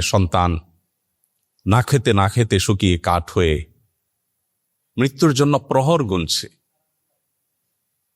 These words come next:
এই দৃশ্য মানব ইতিহাসের কখনো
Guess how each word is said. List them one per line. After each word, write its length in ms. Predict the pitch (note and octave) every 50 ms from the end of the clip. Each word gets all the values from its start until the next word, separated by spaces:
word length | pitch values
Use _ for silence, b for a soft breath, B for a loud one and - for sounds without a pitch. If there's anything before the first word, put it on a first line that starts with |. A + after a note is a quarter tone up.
| _ -
এই 120 | C3+ C#3
দৃশ্য 360 | A#2 D3+ G3+ G#3+ - - - A3 G3 D#3 D3 D#3 G3 C4+ - - - _ _ _ _ _ _ _ _ _ _ _ _ _ -
মানব 360 | F#2+ G#2+ B2 D3 D#3 D#3+ D#3
ইতিহাসের 580 | D3+ D3+ D#3 F#3 E3+ F3 E3+ D3 - E3 C#3+ A#2 G#2+
কখনো 380 | - B2 - D#3 D3 C3 G2